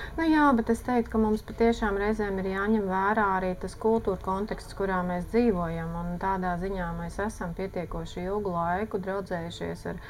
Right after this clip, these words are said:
slāvisko pasaules daļu, kur šī te sievietes izskaistināšana un vīrietis bišķi labāks pa mērkaķi ir ok.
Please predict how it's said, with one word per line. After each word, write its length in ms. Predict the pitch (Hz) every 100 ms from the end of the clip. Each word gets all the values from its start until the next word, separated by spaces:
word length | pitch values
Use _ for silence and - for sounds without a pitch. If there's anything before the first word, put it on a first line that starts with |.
| -
slāvisko 920 | - 190 180 190 202 190 - 170 160 160 - - -
pasaules 580 | 196 - 180 165 170 170
daļu, 360 | 185 190 208
kur 140 | 214 185
šī 240 | - 185 190
te 80 | 180
sievietes 640 | - 185 208 220 175 -
izskaistināšana 1000 | 202 - 220 175 - 180 170 165 180 175
un 80 | 170
vīrietis 460 | 196 208 170 -
bišķi 340 | - 180 185 185
labāks 380 | 190 185 160 -
pa 80 | 170
mērkaķi 600 | 175 185 214 165 - 170
ir 60 |
ok. 340 | 170 254 -